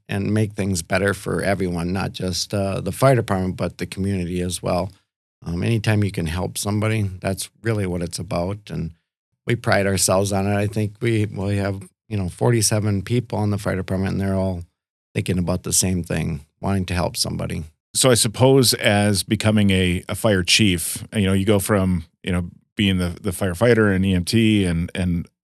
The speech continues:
Speaker 2: and, and I know you're still doing, you still go out and you're incident commander, and I'm sure you get heavily involved, but now it's a lot of people management now, right?
Speaker 1: It's pretty much all people
Speaker 2: <laughs>
Speaker 1: management.
Speaker 2: Yeah.
Speaker 1: You know,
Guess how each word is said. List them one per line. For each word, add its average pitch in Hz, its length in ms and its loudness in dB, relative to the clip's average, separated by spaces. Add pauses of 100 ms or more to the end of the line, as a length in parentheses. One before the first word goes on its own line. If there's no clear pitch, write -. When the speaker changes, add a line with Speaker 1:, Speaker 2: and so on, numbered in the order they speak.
(840)
Speaker 2:
and, 95 160 2
and 101 160 2
I 101 60 4
know 104 100 4
you're 98 120 4
still 107 240 2
doing, 95 420 2
you 90 120 0
still 98 220 0
go 87 140 0
out 90 160 0
and 85 140 -4
you're 78 100 -2
incident 85 380 -4
commander, 85 340 -2
and 80 100 -2
I'm 76 120 -4
sure 85 200 -2
you 80 240 -4 (220)
get - 160 -2 (160)
heavily 82 280 -4
involved, 82 280 -2
but 85 80 -6
now 101 140 2
it's 101 300 -4
a - 20 -4
lot 95 120 2
of 78 60 -6
people 87 240 -2
management 80 400 -4
now, 78 160 -4
right? 85 240 -4 (680)
Speaker 1:
It's - 260 -6 (240)
pretty 143 140 6
much 123 220 6
all 117 260 6
people 143 320 6
Speaker 2:
<laughs> - 20 -2
Speaker 1:
management. - 640 0
Speaker 2:
Yeah. - 40 -4
Speaker 1:
You - 60 -2
know, 104 160 -2